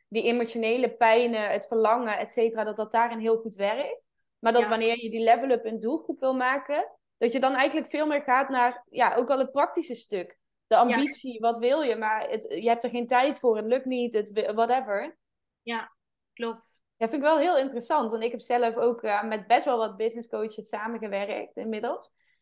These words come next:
Speaker 1: En dat pijn, verlangen, dat is toch iets wat vaak elke keer weer terugkomt, waar heel erg naar mijn idee op gehamerd wordt van,
Speaker 2: Ja.
Speaker 1: "Dit is de holy grail, dit is hoe het werkt, dit is hoe je het moet doen."
Speaker 2: Klopt, ja.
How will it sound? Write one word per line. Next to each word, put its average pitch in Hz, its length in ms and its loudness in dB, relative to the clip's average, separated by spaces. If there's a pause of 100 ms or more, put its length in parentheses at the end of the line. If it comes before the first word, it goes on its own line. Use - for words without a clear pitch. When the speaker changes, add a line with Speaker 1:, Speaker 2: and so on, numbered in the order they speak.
Speaker 1:
En 214 260 -2
dat 220 240 0
pijn, 285 300 4
verlangen, 226 500 2
dat 226 140 0
is 233 80 -10
toch 330 140 -2
iets 285 200 -6
wat 226 220 -4
vaak 247 420 4
elke 277 520 2
keer 220 180 2
weer 220 140 -4
terugkomt, 247 400 -6
waar 208 160 0
heel 254 220 6
erg 226 240 0
naar 214 120 -8
mijn 320 260 -2
idee 208 220 -4
op 208 140 -8
gehamerd 214 600 0
wordt - 280 -6
van, 196 320 -4 (100)
Speaker 2:
Ja. 220 240 -4
Speaker 1:
"Dit 339 200 2
is 269 180 -4
de 220 120 0
holy 233 320 2
grail, 214 460 0 (120)
dit 214 340 -2
is - 200 -2
hoe 247 100 0
het 226 100 -2
werkt, 185 440 -4
dit 262 340 -2
is 269 180 -2
hoe 247 120 -2
je 233 100 -2
het 208 120 -8
moet 208 160 -6
doen." 214 380 -4 (800)
Speaker 2:
Klopt, - 540 -16 (200)
ja. 226 400 -6